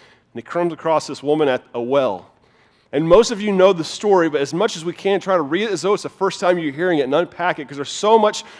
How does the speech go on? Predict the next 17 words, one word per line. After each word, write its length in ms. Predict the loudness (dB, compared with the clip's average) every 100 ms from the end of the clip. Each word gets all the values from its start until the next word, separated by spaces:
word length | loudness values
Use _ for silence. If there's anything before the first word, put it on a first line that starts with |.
| -10
going 300 | -2 2 4
on 240 | 6 6 6
that 120 | 4
I 100 | 0
think 280 | 0 -2 -2
Jesus 380 | -10 -10 -10 -8
is 100 | -2
asking 480 | 0 0 0 0
that 180 | 2 2
very 240 | 0 -4 -4
question 400 | 0 0 0 -4
is 120 | 0
like, 220 | -2 -2 -10 -20 -20 -10
"Do 120 | -8
you 220 | -6 -4
need 300 | -2 -2 -4
me?" 380 | -4 -4 -6